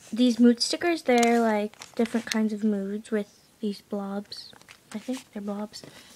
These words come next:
Then I have these stickers right here. Um, I got these from Disney World and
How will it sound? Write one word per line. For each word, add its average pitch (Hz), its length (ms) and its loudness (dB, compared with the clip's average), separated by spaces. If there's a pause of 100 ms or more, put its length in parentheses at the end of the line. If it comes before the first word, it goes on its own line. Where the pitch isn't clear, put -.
(1120)
Then 240 120 2
I 285 40 4
have 320 220 0
these 262 180 0
stickers - 920 -2
right 254 200 0
here. 254 300 0 (480)
Um, 240 300 2 (260)
I 240 100 2
got 285 240 2
these 302 240 -6
from 294 280 0 (320)
Disney 226 340 2
World 240 340 0 (1040)
and 226 600 4